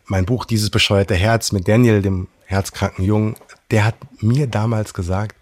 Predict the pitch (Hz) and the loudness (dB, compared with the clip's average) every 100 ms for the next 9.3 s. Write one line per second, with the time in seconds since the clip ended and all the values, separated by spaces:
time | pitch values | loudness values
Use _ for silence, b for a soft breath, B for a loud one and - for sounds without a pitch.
0 | B B B B B B - 104 113 113 | B B B B B B -8 -6 -4 -2
1 | 104 104 87 101 110 - 101 104 107 - | -2 -2 -2 0 0 0 0 0 -2 -4
2 | 101 101 104 95 80 113 - - 101 98 | -4 0 0 -2 -4 -4 -4 -4 -4 -2
3 | 92 95 80 - 82 - - 82 - - | -2 -2 -4 -8 -8 -6 -4 -4 -6 -6
4 | 92 - 98 87 B B B 95 117 - | -6 -2 -4 -4 B B B 2 2 2
5 | 117 101 95 104 101 - 123 113 - 101 | 0 0 2 2 2 0 -4 -4 -2 0
6 | 95 92 - - 113 - 95 95 92 90 | 0 -4 -8 -4 -4 -2 -2 -2 -4 -8
7 | B B B B 101 92 90 90 90 85 | B B B B -6 -2 -2 -2 -4 -4
8 | 90 - 82 80 - 80 - 73 - _ | -4 -2 -4 -6 -8 -10 -10 -12 -14 _
9 | - 76 - | -16 -10 -10